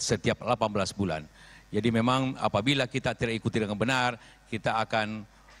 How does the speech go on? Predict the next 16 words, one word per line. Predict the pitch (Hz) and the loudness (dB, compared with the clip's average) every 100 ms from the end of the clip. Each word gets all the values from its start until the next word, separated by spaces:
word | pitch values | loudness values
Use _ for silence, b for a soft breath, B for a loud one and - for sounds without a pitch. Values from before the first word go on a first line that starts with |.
| 98 | -4
menjadi | 107 104 107 | 0 0 0
konsumen | 131 131 131 127 101 90 87 | 0 0 0 0 -2 -6 -12
daripada | 95 101 101 101 95 | -4 -4 0 -2 -2
teknologi, | 95 87 95 92 101 95 B B B - | -4 -4 -2 0 0 -2 B B B -10
eh, | 85 92 95 | -2 0 0
itu. | 101 - 80 71 - - B B B B - - - - | 0 0 -2 -4 -12 -20 B B B B -20 -20 -20 -4
Tentu | 151 165 | 0 2
beberapa | 220 156 143 139 131 | 4 4 2 2 2
cara | - 113 113 | 4 4 4
yang | 107 | 2
dapat | 98 87 95 | -2 -6 -4
tempuh. | 104 90 90 | -4 -4 -2
Pertama | - 120 113 110 120 | -2 0 0 0 0
adalah | 101 95 110 98 b b b b _ - - - - | 0 0 0 -2 b b b b _ -20 -20 -20 -6
kewajiban | - 135 127 196 120 92 107 120 | 2 2 2 2 2 0 -4 -12
perusahaan | - 123 120 117 | -6 -2 0 -2